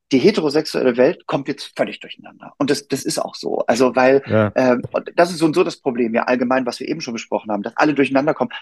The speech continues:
Speaker 1: Was darf ich noch sagen? Wie muss ich mich benehmen und so? Ist doch furchtbar, dass man so ist. Und ich bin froh, dass es im Alltag nicht so ist, dass man, wenn man respektvoll ist, dass man einfach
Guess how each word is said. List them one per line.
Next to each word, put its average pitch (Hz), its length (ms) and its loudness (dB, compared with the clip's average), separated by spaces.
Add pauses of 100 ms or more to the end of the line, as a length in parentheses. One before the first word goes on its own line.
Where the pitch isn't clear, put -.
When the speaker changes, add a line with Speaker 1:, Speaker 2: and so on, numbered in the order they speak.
Speaker 1:
Was 147 120 -2
darf 143 140 0
ich 135 80 -4
noch 131 100 -2
sagen? 135 280 -2 (200)
Wie 156 80 0
muss 151 160 0
ich - 80 -8
mich 131 140 -6
benehmen 143 340 0
und 240 100 -4
so? 123 100 0 (160)
Ist - 100 -12
doch 151 80 -8
furchtbar, 214 720 -2 (240)
dass 156 160 0
man 147 120 2
so 135 100 0
ist. 196 260 2
Und 135 100 2
ich 131 100 -4
bin 135 140 0
froh, 180 280 4
dass 123 140 -2
es 120 100 -12
im 120 100 -2
Alltag 113 340 -2
nicht 135 180 -2
so - 120 -4
ist, - 180 -4
dass 117 140 -4
man, 113 140 0 (240)
wenn 123 120 4
man 117 240 2
respektvoll 120 460 -2
ist, - 160 -4
dass 110 100 -4
man 95 100 0
einfach 110 220 -2